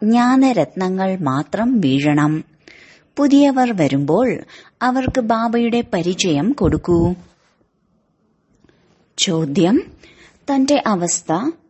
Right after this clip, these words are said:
ഏകരസമാക്കി മാറ്റാനുള്ള സാധന എന്താണ്? ഉത്തരം:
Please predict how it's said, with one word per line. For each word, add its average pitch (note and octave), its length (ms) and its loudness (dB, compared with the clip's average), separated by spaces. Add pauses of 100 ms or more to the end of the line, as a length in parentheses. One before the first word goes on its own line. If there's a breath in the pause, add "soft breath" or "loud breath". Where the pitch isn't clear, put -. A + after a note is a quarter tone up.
(220)
ഏകരസമാക്കി C#4 1000 -2
മാറ്റാനുള്ള F3 960 -2 (340 loud breath)
സാധന A#3 840 -2 (140)
എന്താണ്? D#3 760 0 (960)
ഉത്തരം: D#3 540 0